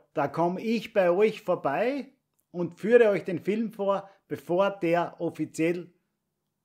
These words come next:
ausgestrahlt wird auf YouTube oder irgendwo. Nein, da mache ich eure persönliche Vorführung. Also tausend Franken oder tausend Euro locker machen,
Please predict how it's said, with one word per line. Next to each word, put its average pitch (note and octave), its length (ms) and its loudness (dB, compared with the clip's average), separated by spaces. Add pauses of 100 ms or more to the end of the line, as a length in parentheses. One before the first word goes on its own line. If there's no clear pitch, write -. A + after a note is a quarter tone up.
(380)
ausgestrahlt G3 600 -4
wird D3+ 240 0
auf C3+ 200 -4
YouTube C#3+ 440 -2
oder C#3+ 160 0
irgendwo. F3+ 720 -2 (240)
Nein, C3+ 360 -4
da C3 120 -10
mache D3+ 280 -4
ich - 80 -8
eure G#3+ 300 4
persönliche F#3+ 560 -4
Vorführung. D3 720 -2 (340)
Also F3 360 0
tausend E3 400 -2
Franken F#3 360 -4
oder F3 180 -2
tausend E3+ 300 -2
Euro G#3+ 220 2
locker G3+ 320 0
machen, F#3 400 0